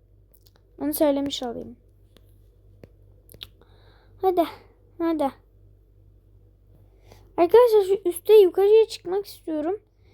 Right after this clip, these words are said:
Bakın, gerçekten dediğim yolla çıkabiliriz bence. Ben öyle düşünüyorum. Çok güzel mantık. İlk de buldum.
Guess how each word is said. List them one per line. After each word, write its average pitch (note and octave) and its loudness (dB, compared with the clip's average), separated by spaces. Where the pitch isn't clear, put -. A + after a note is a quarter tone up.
Bakın, G#4 0
gerçekten G#4+ 4
dediğim F#4+ 2
yolla G4 4
çıkabiliriz F4 -4
bence. A#3+ -8
Ben D4+ -4
öyle D4 -2
düşünüyorum. A#3 -14
Çok F4 -6
güzel C#4 0
mantık. B3+ -10
İlk - -12
de D4 -2
buldum. B3 -8